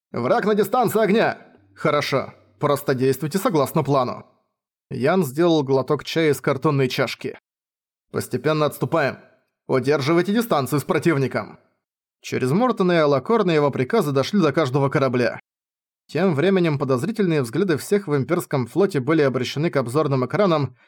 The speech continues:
и всевозможным системам обнаружения. «Враг отступает! В последние пять минут расстояние между нами не меняется!» Оператор изо всех сил старался сохранять деловой тон, но не смог скрыть слабой дрожи. Кемф сидел в командирском кресле,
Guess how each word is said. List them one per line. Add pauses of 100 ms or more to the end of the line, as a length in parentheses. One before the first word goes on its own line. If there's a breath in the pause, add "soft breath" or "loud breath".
(220 soft breath)
и
всевозможным
системам
обнаружения. (720)
«Враг
отступает! (240)
В
последние
пять
минут
расстояние
между
нами
не
меняется!» (640)
Оператор
изо
всех
сил
старался
сохранять
деловой
тон, (340)
но
не
смог
скрыть
слабой
дрожи. (560)
Кемф
сидел
в
командирском
кресле,